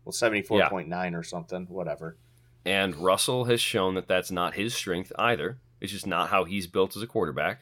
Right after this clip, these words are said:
Speaker 2: Also, he's not built that well as a quarterback. Dude's five eleven or whatever, right? So, yeah, J J McCarthy is a cheap option for you in comparison to what you got right now with Russell.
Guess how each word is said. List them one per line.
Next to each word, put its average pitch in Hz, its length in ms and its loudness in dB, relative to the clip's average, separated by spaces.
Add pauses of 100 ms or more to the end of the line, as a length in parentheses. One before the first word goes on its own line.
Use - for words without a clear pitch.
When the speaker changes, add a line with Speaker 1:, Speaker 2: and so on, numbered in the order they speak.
Speaker 2:
Also, 78 280 -2
he's 98 160 -6
not 110 220 0
built 127 240 2
that 82 180 0
well 64 100 -4
as 65 80 -8
a 67 40 -12
quarterback. 69 560 -6
Dude's 76 200 -10
five 92 200 2
eleven 90 260 -2
or 64 60 -10
whatever, 62 160 -8
right? 85 220 0
So, 85 200 0 (420)
yeah, 107 200 4 (280)
J 101 160 -2
J 123 160 -4
McCarthy 92 720 0 (380)
is 87 240 -2
a 78 140 -2
cheap 127 340 -2
option 120 400 2
for 127 180 -2
you 127 260 2
in 107 120 -4
comparison 101 380 0
to - 60 -4
what 101 120 -4
you 92 60 -6
got 92 180 6
right 98 140 2
now 101 180 2
with 90 100 -6
Russell. 80 340 -2